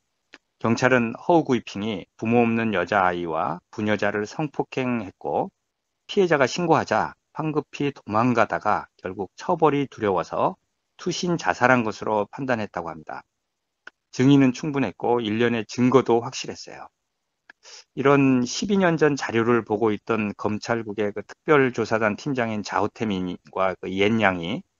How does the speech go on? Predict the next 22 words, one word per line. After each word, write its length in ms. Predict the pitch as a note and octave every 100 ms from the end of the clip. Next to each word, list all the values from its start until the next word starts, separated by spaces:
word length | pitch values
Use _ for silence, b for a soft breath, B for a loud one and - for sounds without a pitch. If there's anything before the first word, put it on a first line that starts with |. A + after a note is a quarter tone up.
| _ _ B B B
자료에 420 | - A2+ C3+ C3+
허우구이핑의 880 | B2 - G#3+ G3 F3+ E3 - D3 C#3+
시신 640 | - - D#3+ D#3 F3 E3+ C3+
부검 540 | - A#2 B2 C3 D3+ C3+
보고서가 560 | - A#2+ C#3+ C#3+ C3 A#2+
빠져 240 | B2+ C3
있다는 300 | G#2+ - G2
사실을 360 | F#2+ G2+ - G#2
발견하고 580 | F2+ E2+ F2+ E2 G#2+ G2
이상하다고 480 | F#2+ A#2+ B2 G#2+ F#2+
생각한다. 640 | - G2 D#3+ _ C3 C3 _ _ _ _ _ - -
이런 220 | B2+ C#3
사건에서는 880 | B2+ - B2 G#2+ - G2+ A2+ F#2 -
부검 400 | - A#2 B2+ B2
보고서가 640 | A2+ G#2+ G2+ G2+ G#2 G#2+ F#2+
가장 360 | - - A2 G#2
중요한 380 | A#2 A#2 B2 A2+
자료인데 480 | F#2+ G2 F2+ F#2
그것이 280 | F#2 - F#2+
빠져 280 | - D3+ D#3
있는 220 | A#2+ G2+
거예요. 340 | E2+ D#3 C#3+